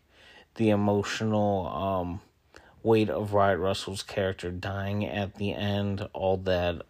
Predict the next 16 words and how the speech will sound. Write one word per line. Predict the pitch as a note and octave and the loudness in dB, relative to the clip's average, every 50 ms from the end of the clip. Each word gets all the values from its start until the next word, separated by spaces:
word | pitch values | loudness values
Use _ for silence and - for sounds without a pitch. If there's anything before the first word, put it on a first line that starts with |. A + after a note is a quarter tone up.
| - - _ - | -20 -20 _ -8
um, | G2 F#2 F2+ F2+ F2 F2 F2 F2 - _ _ _ _ _ _ _ - - - _ _ _ _ _ | -6 -6 -4 -4 -6 -6 -8 -10 -12 _ _ _ _ _ _ _ -20 -20 -20 _ _ _ _ _
sad. | - - - - - A2 G#2+ G#2 G2+ G#2+ A2 A2 G#2 G2+ - - - _ _ _ _ _ _ _ _ _ _ _ - - - - _ - | -14 -10 -4 2 4 4 6 6 6 6 4 4 2 -2 -8 -12 -20 _ _ _ _ _ _ _ _ _ _ _ -20 -20 -20 -20 _ -8
Um, | - F2 F#2 F#2 - - | -4 -4 -4 -4 -2 2
overall, | - C3+ C3+ C3 C3 C3+ C3 B2+ B2 A#2 A2+ A2+ A2 A2 A2 A2 G#2+ E2 - | 4 4 6 6 8 8 10 12 12 12 12 10 10 10 8 6 4 2 0
like | F2+ G#2+ G#2+ G#2 A2 | 0 0 0 0 0
I | G#2+ | -2
said | G2+ - - G#2+ G2+ | -2 0 0 0 2
earlier, | G2+ G2 F#2+ G2+ G2+ G2 F#2+ G2 | 2 2 2 2 0 0 -2 -4
concept | G2+ - - A#2 A2+ A2 G#2+ - A2 G#2 F#2+ | -6 -4 -2 -2 -2 -2 -2 -2 -2 -2 -2
very | G#2+ G#2 G#2 G2+ F#2+ F#2+ | -2 0 2 2 2 2
well | G2 G2 G2 F#2+ | 2 2 2 0
done, | F#2 - G#2 G#2 G#2 G2+ G#2 G2+ | 0 -2 -2 -2 0 0 0 2
not | G2+ G2+ G#2 - - | 4 4 2 2 0
executed | F#2+ G2 - - - F#2+ - - - F2 D2+ F2 F2 | -4 -6 -6 -6 -10 -10 -10 -8 -8 -8 -8 -8 -10
very | F2+ F#2 F2+ F2 F2+ F2+ | -6 -4 -2 0 0 0
well. | F2+ F2+ F#2 F#2 F2+ F2 F2+ - | -2 0 0 -2 -2 -2 -4 -8